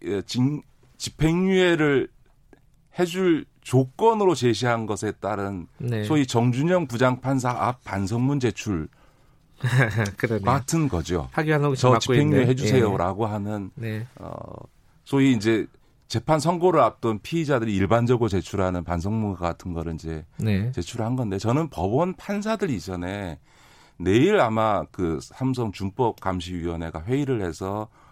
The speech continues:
Speaker 1: 어제 이재용 부회장의 사과에 대한 입장을 발표할 예정인 것으로 알고 있습니다.
Speaker 2: 네.
Speaker 1: 김지영 대법관을 포함해서 그 삼성 준법감시위원회에 참여하고 있는 분들이 다 사회적으로 명망이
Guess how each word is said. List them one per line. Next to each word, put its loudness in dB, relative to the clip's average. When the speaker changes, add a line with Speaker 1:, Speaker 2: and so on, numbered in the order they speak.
Speaker 1:
어제 0
이재용 -4
부회장의 -6
사과에 -6
대한 -8
입장을 -4
발표할 -10
예정인 -6
것으로 -8
알고 -10
있습니다. -2
Speaker 2:
네. -4
Speaker 1:
김지영 0
대법관을 -2
포함해서 -4
그 -8
삼성 -8
준법감시위원회에 -6
참여하고 -4
있는 -6
분들이 -8
다 -8
사회적으로 -4
명망이 -2